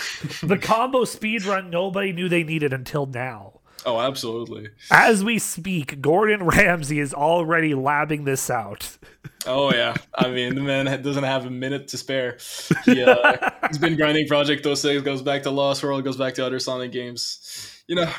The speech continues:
Speaker 2: on the
Speaker 1: The
Speaker 2: grind.
Speaker 1: man's great. I fucking love Gordon. Great guy.
Speaker 2: He's amazing, yeah.
Speaker 1: Listen to that.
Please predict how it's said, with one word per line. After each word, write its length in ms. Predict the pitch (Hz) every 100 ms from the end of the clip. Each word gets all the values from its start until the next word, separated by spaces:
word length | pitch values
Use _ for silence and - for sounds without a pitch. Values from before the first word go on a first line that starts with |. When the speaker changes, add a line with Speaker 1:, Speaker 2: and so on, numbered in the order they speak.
| - _ _
Speaker 2:
on 80 | 135
the 80 | 156
Speaker 1:
The 60 | 165
Speaker 2:
grind. 160 | 185
Speaker 1:
man's 160 | 175 139
great. 260 | 139 123
I 80 | 147
fucking 340 | 156 170 139 127
love 220 | 113 104
Gordon. 400 | 110 104 101 107 _
Great 280 | - 127 -
guy. 120 | -
Speaker 2:
He's 120 | 165 147
amazing, 420 | 117 113 117 110 -
yeah. 220 | 120 120 _ _ _ _ _ -
Speaker 1:
Listen 300 | 170 180 190
to 100 | 180
that. 360 | 175 180 196